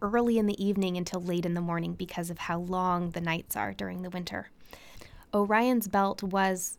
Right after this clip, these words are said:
the first constellation that I recognized. It was the first one that my dad pointed out to me when I was little and that I was able to recognize from young. And we spent a lot of time outside when I was growing up,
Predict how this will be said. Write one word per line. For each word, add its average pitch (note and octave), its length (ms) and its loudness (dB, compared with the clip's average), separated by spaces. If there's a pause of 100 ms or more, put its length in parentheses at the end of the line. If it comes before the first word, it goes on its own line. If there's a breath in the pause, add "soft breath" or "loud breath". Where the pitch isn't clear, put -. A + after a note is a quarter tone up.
the - 80 -6
first G#3+ 420 -2
constellation F#3 720 -2
that E3+ 100 -2
I E3+ 100 0
recognized. F3 640 -6
It - 80 -8
was G3 100 -8
the - 100 -8
first F#3+ 380 -4
one F3+ 360 -2
that F3 440 -2 (200)
my E3+ 340 0
dad G3 420 0
pointed F#3 340 2
out E3+ 200 2
to G3 100 -4
me E3 160 -4
when E3+ 220 -4
I E3 200 -4
was E3+ 440 -8 (120)
little F3+ 400 2 (440 loud breath)
and F3 260 0
that F3+ 120 2
I F3 100 6
was F3+ 200 2
able F#3+ 280 4
to F#3 340 -2
recognize F3+ 880 -2 (280 soft breath)
from G3 360 4
young. F3 420 2 (400)
And F#3+ 180 -2
we G3 120 2
spent G3 260 0
a F#3+ 60 0
lot B3 420 -4
of A3+ 120 -2
time G3 320 0
outside E3+ 580 0
when F#3 220 -2
I F3 180 -2
was F#3 360 -6
growing F3 340 0
up, E3+ 140 -6